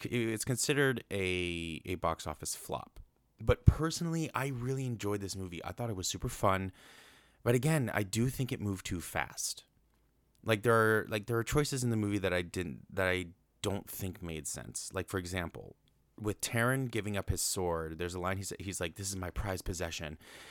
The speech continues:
And I'm like, "You've had that sword for, like, all of four hours. Hell, let's say a day."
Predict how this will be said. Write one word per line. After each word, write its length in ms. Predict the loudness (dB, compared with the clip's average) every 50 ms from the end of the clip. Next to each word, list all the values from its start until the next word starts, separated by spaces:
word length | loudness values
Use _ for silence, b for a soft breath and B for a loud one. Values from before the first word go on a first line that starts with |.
| B B B
And 160 | -2 0 0 2
I'm 80 | 2
like, 140 | 2 0 0
"You've 180 | -2 -2 -2 -2
had 80 | 0
that 140 | -2 -2 -2
sword 260 | 0 2 4 2 2
for, 100 | 2 0
like, 180 | 0 0 -2 -4 -2
all 360 | 0 0 2 2 2 0 0 -2
of 260 | -4 -6 -8 -12 -16 -20 _ _ _ _ _ _ _ _ _ _ _ -20 -18
four 420 | -18 -16 -10 -8 -8 -8 -8 -8 -10 -10
hours. 480 | -12 -12 -12 -12 -10 -8 -6 -8 -8 -10 _ _ _ _ _ _ _ _ _ _ _ _
Hell, 520 | -2 4 6 6 6 6 6 2 0 -4 -8 -10 -4
let's 280 | 0 0 0 2 2
say 360 | 2 2 2 2 2 0 -2 -6 _ 0
a 160 | 2 2 2
day." 480 | 2 -2 -4 -6 -8 -10 -12 -14 -16 -18